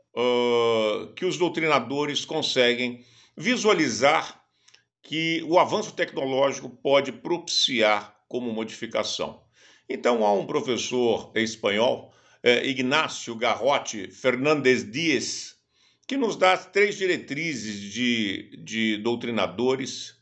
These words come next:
e de correntes: as dos neoclássicos, as dos minimalistas e das dos ecléticos,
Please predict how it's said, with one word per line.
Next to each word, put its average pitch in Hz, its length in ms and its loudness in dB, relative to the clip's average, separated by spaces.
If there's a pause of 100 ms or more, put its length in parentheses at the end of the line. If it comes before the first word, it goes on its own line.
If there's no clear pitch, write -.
(160)
e 117 80 -6
de 123 120 -8
correntes: 131 720 -2 (580)
as 175 280 2
dos 139 240 -8
neoclássicos, 156 960 -2
as 143 160 -4
dos 127 200 -8
minimalistas 135 1000 -4
e 151 100 -8
das 156 220 0
dos 156 100 -4
ecléticos, - 760 0